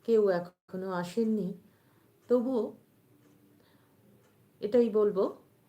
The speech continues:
যে আপনারা যারা এখন লাইভে আসতে পারছেন না, পরে অবশ্যই দেখে নেবেন আজকের লাইভটা। তো আজকে বারোই জানুয়ারি স্বামীজির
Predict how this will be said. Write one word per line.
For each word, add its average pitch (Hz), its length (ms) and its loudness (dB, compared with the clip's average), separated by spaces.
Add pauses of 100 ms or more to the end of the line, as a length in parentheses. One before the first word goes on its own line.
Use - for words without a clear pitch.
(100)
যে 175 320 -2
আপনারা 208 360 -2
যারা 180 460 0
এখন 180 260 -8
লাইভে 165 300 -2
আসতে 165 280 -6
পারছেন 220 380 -4
না, 208 120 -4
পরে 160 280 -4
অবশ্যই 160 500 -8 (340)
দেখে 160 220 -8
নেবেন 151 260 -8
আজকের 139 320 -10 (200)
লাইভটা। 139 440 -10 (1120)
তো - 180 -2
আজকে 254 460 2
বারোই 208 440 2
জানুয়ারি 202 560 0 (340)
স্বামীজির 165 640 -10